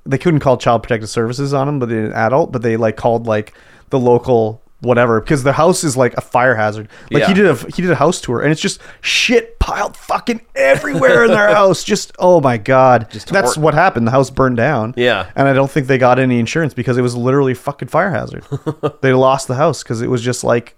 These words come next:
Speaker 1: full of shit.
Speaker 2: Yeah.
Speaker 1: So.
Speaker 2: Just, uh, hoarding gone wrong.
Speaker 1: Yeah. Just crazy.
Speaker 2: Yeah.
Speaker 1: So,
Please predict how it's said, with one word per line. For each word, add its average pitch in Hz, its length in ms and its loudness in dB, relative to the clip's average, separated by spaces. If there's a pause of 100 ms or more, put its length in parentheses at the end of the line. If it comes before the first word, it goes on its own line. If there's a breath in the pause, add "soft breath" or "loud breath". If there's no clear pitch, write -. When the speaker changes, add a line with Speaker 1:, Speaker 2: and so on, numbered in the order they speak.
Speaker 1:
full 151 360 -2
of 135 100 -2
shit. - 440 -12
Speaker 2:
Yeah. 120 200 -2 (460 soft breath)
Speaker 1:
So. - 320 -8 (100)
Speaker 2:
Just, - 240 -12
uh, 104 140 0
hoarding 117 360 -4
gone 113 200 -2
wrong. 120 240 -6 (180)
Speaker 1:
Yeah. 110 200 -2 (300)
Just 120 220 -8
crazy. 110 480 -4
Speaker 2:
Yeah. 95 200 -8 (280)
Speaker 1:
So, - 260 -12